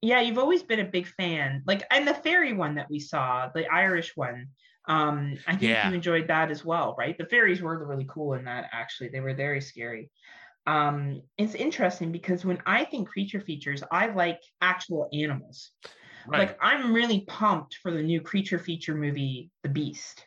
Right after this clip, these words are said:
Speaker 1: about the killer lion that hunts down the people that get stranded in the Jeep. And I love The Ghost in the Darkness.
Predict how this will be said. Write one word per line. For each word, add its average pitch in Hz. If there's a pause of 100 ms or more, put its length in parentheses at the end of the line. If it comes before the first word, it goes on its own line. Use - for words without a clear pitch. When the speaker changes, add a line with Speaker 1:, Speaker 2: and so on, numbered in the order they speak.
(100)
Speaker 1:
about 156
the 143
killer 156
lion 139 (120)
that 147 (120)
hunts 175
down 151
the 143
people 147
that 147
get 143
stranded 139
in 131
the 127
Jeep. 135
And 151
I 190
love 175
The 147
Ghost 139
in 143
the 131
Darkness. -